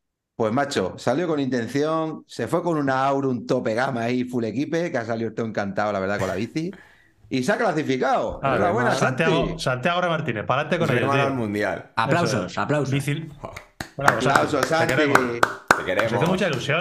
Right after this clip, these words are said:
Speaker 2: porque el tío además,
Speaker 4: Hombre.
Speaker 2: eh, a ver,
Speaker 1: Y a
Speaker 2: si
Speaker 1: mí,
Speaker 2: hay
Speaker 1: y a mí.
Speaker 2: tontis-, si hay tontísimos en el mundo,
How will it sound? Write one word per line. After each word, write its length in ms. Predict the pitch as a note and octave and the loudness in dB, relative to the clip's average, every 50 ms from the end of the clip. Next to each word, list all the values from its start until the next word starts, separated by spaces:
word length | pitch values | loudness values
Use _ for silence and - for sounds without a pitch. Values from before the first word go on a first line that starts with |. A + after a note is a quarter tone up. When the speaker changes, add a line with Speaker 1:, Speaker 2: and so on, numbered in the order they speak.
| - - | 0 0
Speaker 2:
porque 160 | C#3 B2 B2 | -2 -2 -2
el 80 | A#2+ B2 | -2 0
tío 80 | C#3+ | 0
además, 300 | D3 D3 D#3 E3 E3 E3 - | 0 0 0 -2 -4 -6 -6
Speaker 4:
Hombre. 320 | A2+ G2 G2 G2+ B2 B2 | -6 -4 -2 0 0 -2
Speaker 2:
eh, 120 | C3 - - | -2 -4 -4
a 80 | G#2+ | -2
ver, 360 | G#2+ B2 C#3 - D3 - - - _ _ _ - | -2 -2 -2 -4 -8 -12 -16 -20 _ _ _ -8
Speaker 1:
Y 20 | |
a 40 | G#2 | -6
Speaker 2:
si 120 | G#2 A2+ | -2 -2
Speaker 1:
mí, 40 | B2+ | -2
Speaker 2:
hay 60 | B2 A2+ | -2 -2
Speaker 1:
y 20 | |
a 60 | B2 | -2
mí. 80 | G#2 G#2+ | -2 -2
Speaker 2:
tontis-, 60 | C#3+ C#3 - - | -2 -2 -2 -4
si 80 | - C3+ | -2 -2
hay 100 | C3+ C#3 | -2 -2
tontísimos 440 | D3+ C3+ B2+ C#3 C3 C3 C3 B2 B2 | -2 -2 -2 -2 -2 -2 -2 -2 -2
en 80 | B2 | -2
el 100 | A#2+ A2+ | -2 -2
mundo, 460 | A#2 B2+ C3+ C3 B2+ C3+ D3 E3 - | -2 -2 -2 -2 -2 -4 -6 -8 -12